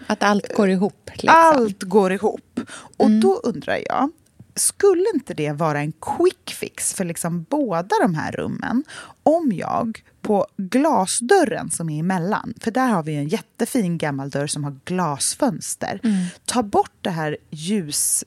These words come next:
Speaker 2: liksom beigevita linnetyget
Speaker 1: Ja.
Speaker 2: som hänger där
Speaker 1: Mm.
Speaker 2: och köper mig en stuvbit vit Hawaii från Svenskt
Speaker 1: Ja,
Speaker 2: Tenn i
Speaker 1: det skulle vara så
Speaker 2: tunnaste
Speaker 1: fint.
Speaker 2: lin och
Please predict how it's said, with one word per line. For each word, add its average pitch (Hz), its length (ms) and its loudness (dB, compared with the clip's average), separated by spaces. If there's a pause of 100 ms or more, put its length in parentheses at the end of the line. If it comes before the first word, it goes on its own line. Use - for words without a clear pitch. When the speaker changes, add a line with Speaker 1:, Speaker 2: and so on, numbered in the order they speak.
Speaker 2:
liksom 151 320 -6
beigevita 160 800 -4
linnetyget 185 520 0
Speaker 1:
Ja. 202 400 2 (100)
Speaker 2:
som 165 180 0
hänger 208 340 6
där 185 200 6
Speaker 1:
Mm. 190 140 0 (300)
Speaker 2:
och 269 200 6
köper 175 480 -2
mig 165 240 -4
en 185 120 -2
stuvbit 165 800 0 (260)
vit 170 840 -4
Hawaii 208 800 -2 (180)
från 156 260 -4
Svenskt 202 180 4
Speaker 1:
Ja, 190 240 2
Speaker 2:
Tenn 185 260 0 (240)
i 233 140 4
Speaker 1:
det 233 120 8
skulle 226 300 2
vara 247 120 6
så 208 40 4
Speaker 2:
tunnaste 208 680 4
Speaker 1:
fint. 196 100 4
Speaker 2:
lin 147 480 2
och - 60 6